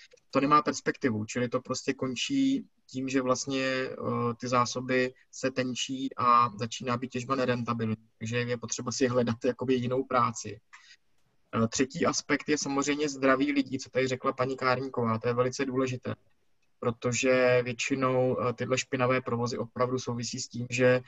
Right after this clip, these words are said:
je tam mnoho polétavého prachu, který působí rakovinotvorně, má to dopad samozřejmě na zdraví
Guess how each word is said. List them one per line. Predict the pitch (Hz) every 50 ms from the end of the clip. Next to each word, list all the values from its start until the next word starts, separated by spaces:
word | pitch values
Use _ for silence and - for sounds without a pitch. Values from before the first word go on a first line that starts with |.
| - - - _ _ _
je | 123
tam | 117 139 135
mnoho | 135 131 127 127 135 135
polétavého | 135 - 123 131 131 131 - 131 127 131 127 135 139
prachu, | - 127 131 123 120 - 123 113 110 110
který | - - 120 123 123 117
působí | - 127 - - - 127 139 135 127
rakovinotvorně, | 113 117 - 143 139 143 143 135 - 135 135 131 131 131 131 131 127 127 127 127 - - - - _ _ _
má | - 113 117 120
to | - 139 123
dopad | 131 127 - - 131 131 123 -
samozřejmě | - - 123 123 123 120 127 127 127 127 127 131 127 127 127 123
na | 120 120 113
zdraví | 113 117 120 123 123 120 131 131 131 127 127 127 120